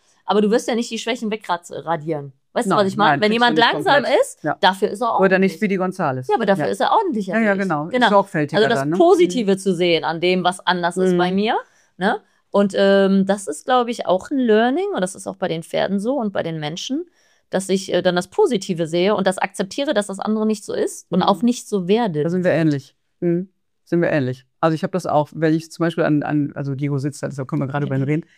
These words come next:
Speaker 2: Wenn ich an Diego denke, sehe ich einen hochkreativen Menschen vor mir.
Speaker 1: Mhm.
Speaker 2: Ich glaube, was er noch mehr lernen muss, ist halt einfach nochmal Struktur im Sinne von, von Termine et cetera, da wollten wir heute auch darüber sprechen,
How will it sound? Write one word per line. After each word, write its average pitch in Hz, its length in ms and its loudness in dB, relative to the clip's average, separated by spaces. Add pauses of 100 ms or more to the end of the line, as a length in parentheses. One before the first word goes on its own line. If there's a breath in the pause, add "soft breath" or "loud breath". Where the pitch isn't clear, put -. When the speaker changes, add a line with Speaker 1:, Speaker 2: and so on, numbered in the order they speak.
(260 soft breath)
Speaker 2:
Wenn 170 80 2
ich 165 40 6
an 151 80 6
Diego 165 220 4
denke, 170 240 2
sehe 165 140 0
ich 165 60 -2
einen 156 100 2
hochkreativen 160 560 -2
Menschen 156 280 -2
vor 220 160 -6
mir. 220 240 -2
Speaker 1:
Mhm. 190 160 -16 (140 loud breath)
Speaker 2:
Ich - 60 -20
glaube, 165 180 0
was 160 140 -2
er 156 80 -2
noch 160 80 2
mehr 156 180 2
lernen 156 280 0
muss, 170 120 -4
ist 151 120 -10
halt 156 120 -4
einfach 160 220 -4
nochmal 151 240 -2
Struktur 170 1080 -6
im 160 140 2
Sinne 156 200 2
von, 151 300 -4 (240)
von 151 180 0 (280)
Termine 165 540 4
et 139 120 -4
cetera, 139 360 -4
da 135 100 -4
wollten 143 180 -4
wir 135 60 -2
heute 131 160 -4
auch 127 60 -12
darüber 131 220 -6
sprechen, 156 380 -6